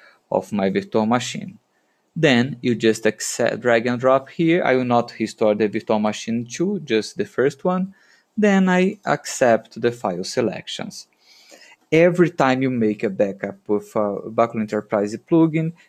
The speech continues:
you have a new tab here where you have the special restore options. This allows you to restore the virtual machine directly to your vCenter, which is great because reduces the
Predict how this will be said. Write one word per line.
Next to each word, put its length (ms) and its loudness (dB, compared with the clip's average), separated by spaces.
you 300 6
have 320 4
a 60 2
new 300 -2
tab 300 4
here 480 -2
where 420 4
you 140 0
have 340 2
the 140 0
special 640 -4
restore 540 0
options. 760 -4
This 520 0
allows 520 4
you 100 0
to 180 -10
restore 680 -4
the 180 -4
virtual 360 0
machine 480 -4
directly 640 0
to 200 -8
your 260 4
vCenter, 680 -2
which 360 -2
is 200 2
great 420 2
because 580 2
reduces 720 0
the 240 2